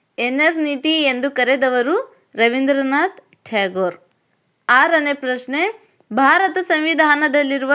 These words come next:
ತುರ್ತು ಪರಿಸ್ಥಿತಿ ನಿಬಂಧನೆ ವಿಷಯವನ್ನು ಯಾವ ರಾಷ್ಟ್ರ ಸಂವಿಧಾನದಿಂದ ಪಡೆಯಲಾಗಿದೆ? ಜರ್ಮನಿ ಸಂವಿಧಾನ. ಏಳನೇ ಪ್ರಶ್ನೆ, ಸ್ಲೀಪಿಂಗ್ ಆನ್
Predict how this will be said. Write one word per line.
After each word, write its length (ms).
ತುರ್ತು 460
ಪರಿಸ್ಥಿತಿ 560
ನಿಬಂಧನೆ 880
ವಿಷಯವನ್ನು 840
ಯಾವ 380
ರಾಷ್ಟ್ರ 320
ಸಂವಿಧಾನದಿಂದ 960
ಪಡೆಯಲಾಗಿದೆ? 960
ಜರ್ಮನಿ 600
ಸಂವಿಧಾನ. 640
ಏಳನೇ 460
ಪ್ರಶ್ನೆ, 800
ಸ್ಲೀಪಿಂಗ್ 760
ಆನ್ 380